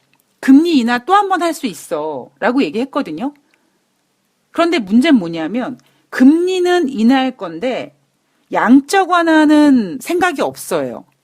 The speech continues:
그런데 아마 미국은요, 다시 이천팔 년도 때처럼 금리, 제로금리와 양적 완화 시행하게 될 겁니다. 제가 오늘,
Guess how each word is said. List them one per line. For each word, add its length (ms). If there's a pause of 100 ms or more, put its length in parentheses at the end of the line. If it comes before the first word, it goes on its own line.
(100)
그런데 400
아마 260
미국은요, 760 (400)
다시 460
이천팔 480
년도 320 (220)
때처럼 600 (500)
금리, 840
제로금리와 880 (200)
양적 420
완화 440
시행하게 420
될 160
겁니다. 480 (1800)
제가 220
오늘, 600